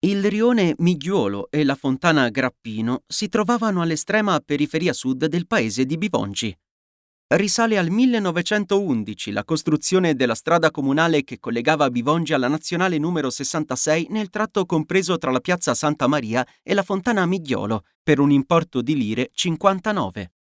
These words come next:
Da Miggiolo, dove si trovava la fontana, quindi, e davanti u cansieddu Domiedicu, davanti il cancello d'ingresso della casa del dottore, partivano gli emigrati bivongesi per le Americhe.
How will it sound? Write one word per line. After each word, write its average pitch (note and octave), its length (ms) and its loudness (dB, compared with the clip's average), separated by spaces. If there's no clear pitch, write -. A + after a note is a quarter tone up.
Da D3 240 4
Miggiolo, D3+ 720 2
dove C3+ 400 4
si - 160 -2
trovava C#3 380 4
la G#2+ 100 2
fontana, A2+ 640 0
quindi, A2+ 500 0
e C#3 300 2
davanti D#3 560 2
u B2+ 80 4
cansieddu A#2+ 640 -2
Domiedicu, G#2+ 800 -4
davanti A#2 480 0
il G#2 100 -2
cancello B2+ 480 2
d'ingresso A#2+ 560 -4
della G#2+ 240 -2
casa B2 320 0
del A2+ 160 -2
dottore, G#2 540 -2
partivano F#3+ 580 0
gli C#3+ 80 2
emigrati D#3 500 0
bivongesi C#3 680 0
per C3 180 -6
le E3 100 0
Americhe. G2 600 -4